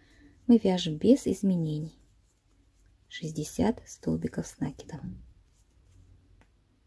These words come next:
Вязала я, значит, таким рисунком. Набираем три воздушные петли подъема,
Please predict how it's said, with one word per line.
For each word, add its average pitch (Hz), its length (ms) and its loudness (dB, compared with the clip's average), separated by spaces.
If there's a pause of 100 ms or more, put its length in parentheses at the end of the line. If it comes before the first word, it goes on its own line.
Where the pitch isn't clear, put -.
(1200)
Вязала 247 400 6
я, 214 240 6
значит, 202 340 0
таким 247 380 2
рисунком. 180 680 -2 (1500)
Набираем 208 460 8 (100)
три 269 200 8
воздушные 185 480 0
петли 226 240 0
подъема, 165 580 -4